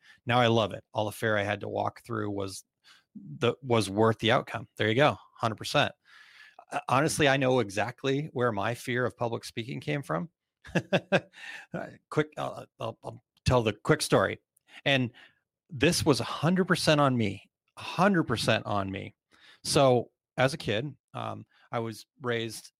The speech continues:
in a Lutheran family. I went to a Lutheran church. And, uh, one of the things that I did as I got older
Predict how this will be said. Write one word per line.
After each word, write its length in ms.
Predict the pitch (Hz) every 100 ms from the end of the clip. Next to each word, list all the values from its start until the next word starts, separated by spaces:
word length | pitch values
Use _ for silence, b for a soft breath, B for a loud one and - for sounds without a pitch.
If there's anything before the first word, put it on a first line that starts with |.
| -
in 100 | 123
a 240 | 107 104 107
Lutheran 460 | 127 120 123 117 120
family. 320 | 127 110 107
I 80 | 123
went 380 | 113 113 117 117
to 100 | 117
a 20 |
Lutheran 320 | 107 107 117
church. 460 | 110 107 104 - - B B B B B
And, 500 | - 110 107 104 104
uh, 240 | 104 107 110
one 260 | - 117 117
of 60 | 113
the 140 | 98
things 360 | - 107 107 110
that 120 | 107 - _ -
I 140 | 107
did 180 | 104 110
as 140 | 123
I 60 | 117
got 200 | 113 113
older 400 | 95 95 151